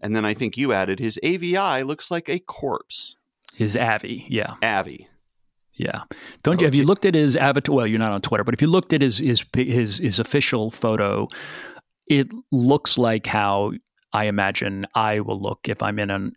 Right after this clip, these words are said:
Speaker 2: open casket at a funeral in New
Speaker 1: There's,
Speaker 2: Jersey.
Speaker 1: yeah.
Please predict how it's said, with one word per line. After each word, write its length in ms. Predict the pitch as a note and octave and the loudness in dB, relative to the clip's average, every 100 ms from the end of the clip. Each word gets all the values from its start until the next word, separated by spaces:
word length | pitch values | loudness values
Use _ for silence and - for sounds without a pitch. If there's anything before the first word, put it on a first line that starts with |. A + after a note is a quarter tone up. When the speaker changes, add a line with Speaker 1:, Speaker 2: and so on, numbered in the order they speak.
| _ _ _ _ _ _ _ _ - A2+ | _ _ _ _ _ _ _ _ -2 0
Speaker 2:
open 260 | A2+ G2 | 0 -2
casket 560 | - G2+ - - - - - | -2 -2 -2 -4 -4 -6 -6
at 120 | A2 | -6
a 60 | G#2 | -6
funeral 480 | - G#2+ A2 A2+ A2 | -6 -6 -4 -4 -4
in 120 | A2 | -4
New 100 | G#2 | -4
Speaker 1:
There's, 100 | A#2+ G#2+ | -4 -4
Speaker 2:
Jersey. 140 | - A2+ | -4 -2
Speaker 1:
yeah. 260 | A2 F2+ | -2 -4